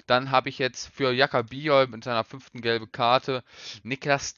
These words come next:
Tarnath habe ich in der Startelf. Warum denn nicht? Niklas Tarnack, ein junger Spieler, zweiundzwanzig Jahre alt.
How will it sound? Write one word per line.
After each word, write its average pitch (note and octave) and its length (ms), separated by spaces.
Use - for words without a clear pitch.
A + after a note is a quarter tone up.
Tarnath D#3 760
habe A2 180
ich G#2+ 100
in G#2+ 80
der G2+ 120
Startelf. G2+ 840
Warum A2+ 360
denn G#2 140
nicht? C3 280
Niklas B2 320
Tarnack, B2+ 340
ein G#2+ 80
junger B2 360
Spieler, B2+ 520
zweiundzwanzig B2 720
Jahre A#2+ 360
alt. A#2+ 300